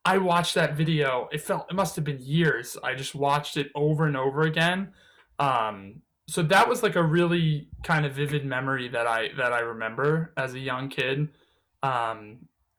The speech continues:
kinda getting me into drums. And then another one was, uh, was Tommy Igoe. You know, he's a big, uh, influence of mine. I don't know,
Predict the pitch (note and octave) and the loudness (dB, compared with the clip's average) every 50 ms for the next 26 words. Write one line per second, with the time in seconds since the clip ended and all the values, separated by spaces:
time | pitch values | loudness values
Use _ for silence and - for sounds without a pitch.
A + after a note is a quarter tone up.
0 | - - D#3 D3+ D3 C#3 C3+ - C#3+ C#3 C#3 C3+ C3 C3 B2+ C3 C3+ C#3 C3+ C#3+ | -6 -2 0 0 0 0 0 0 0 0 0 -2 -4 -6 -8 -6 -6 -6 -8 -8
1 | C#3 E3 F3+ F#3 F#3 F3+ F3+ F3 E3 D#3+ - D#3 D#3 D#3 D#3 D3+ D3+ D#3+ E3+ F3 | -4 -2 0 2 2 0 0 -2 -4 -4 0 2 2 4 4 4 4 2 2 2
2 | F3 E3+ D#3 D3 D3+ D3+ D3 C#3 C3+ B2+ C3 C3+ - - - - C3+ B2+ B2 A#2+ | 2 2 2 2 2 2 2 0 -2 -4 -4 -8 -12 -10 -4 -2 0 2 2 2
3 | A#2 A2+ A2 - - - D3 C3 - - - - D3 D3 D3 C3 A#2+ A#2 A#2+ B2+ | 2 0 0 -2 -2 -2 -2 -2 -4 -4 -2 0 0 0 0 0 2 2 2 2
4 | B2+ A2 F#2+ F#2 G2+ B2+ D3 - _ _ _ _ _ - B2+ B2 A#2 A#2+ C3+ C#3 | 0 -2 -4 -4 -6 -8 -12 -16 _ _ _ _ _ -12 -10 -10 -10 -8 -8 -8
5 | C3 C#3 C3 - B2 B2+ A#2 A#2 B2 C3+ D3+ _ _ _ _ _ _ _ _ _ | -8 -8 -8 -6 -8 -6 -6 -8 -10 -14 -16 _ _ _ _ _ _ _ _ _
6 | _ _ - A#2+ A2 G#2 - - C3 C3 - D3 D3+ D3+ D#3 D3 E3 E3 E3+ E3+ | _ _ -4 -2 -2 -2 -4 -6 -10 -6 -4 0 0 0 0 0 -2 -2 0 0
7 | E3+ D#3 C3 B2 B2+ B2+ B2 B2 A#2+ A#2 A#2 | 0 0 -2 -4 -6 -10 -8 -8 -8 -8 -8